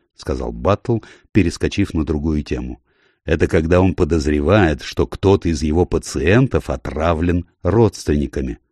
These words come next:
Что делать? Вмешаться или попридержать язык? Допустим, он предпочёл последнее,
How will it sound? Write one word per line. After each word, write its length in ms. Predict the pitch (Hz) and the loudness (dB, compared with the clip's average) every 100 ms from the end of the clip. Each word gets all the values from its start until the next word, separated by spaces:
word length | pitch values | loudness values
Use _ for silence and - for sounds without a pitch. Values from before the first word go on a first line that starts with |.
| _ - | _ -18
Что 300 | - - 76 | -10 -4 0
делать? 420 | 107 117 73 - _ _ _ | 4 4 2 -6 _ _ _
Вмешаться 880 | 80 71 71 - 82 98 - - 127 _ _ | -6 -4 -4 -2 2 2 0 -4 -4 _ _
или 280 | 71 76 85 | -2 2 2
попридержать 800 | 92 85 80 73 76 71 78 - | 2 0 0 -2 -2 0 -2 0
язык? 460 | 95 98 90 69 - _ _ _ - | 0 2 0 -2 -8 _ _ _ -4
Допустим, 480 | 85 - 139 - 143 | 0 4 2 4 4
он 120 | 139 | 4
предпочёл 560 | 117 107 90 - 87 - | 2 2 0 2 2 4
последнее, 800 | 82 - 78 78 71 82 95 | 0 0 2 2 2 2 2